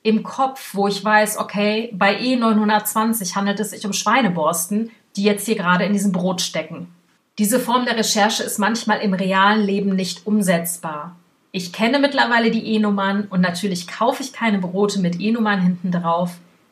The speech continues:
aber in den letzten Jahren habe ich das garantiert schon mehrfach gemacht, allerdings ohne es zu wissen.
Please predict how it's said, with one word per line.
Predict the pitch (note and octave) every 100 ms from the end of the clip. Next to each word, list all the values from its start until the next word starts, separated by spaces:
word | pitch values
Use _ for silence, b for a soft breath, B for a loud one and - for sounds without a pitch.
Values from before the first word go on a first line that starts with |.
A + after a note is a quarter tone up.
| _
aber | F#3 G3+
in | F#3
den | F#3
letzten | G#3+ - -
Jahren | F#3+ E3+ E3+ F3+
habe | E3+ E3+
ich | -
das | F3 -
garantiert | G#3 G#3+ G#3+ - F3 F3 F3 -
schon | - F#3+ E3+
mehrfach | F3+ G3+ G3+ G#3 -
gemacht, | G3 F3 E3+ - -
allerdings | F#3 F3 E3+ - -
ohne | G3+ F#3+
es | F3+ -
zu | F#3 F3
wissen. | F3 F3 -